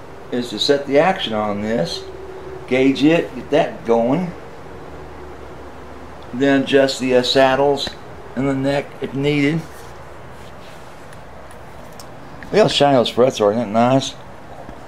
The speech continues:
But as you can see, they're all flat across the top, and they need to have a, you know, radius shape to 'em.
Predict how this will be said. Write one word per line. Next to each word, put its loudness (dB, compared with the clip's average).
But 2
as 4
you 4
can 0
see, 6
they're 4
all 6
flat 2
across 2
the -16
top, 2
and -6
they 4
need 6
to 4
have 4
a, 0
you -4
know, -2
radius 4
shape 2
to 4
'em. 2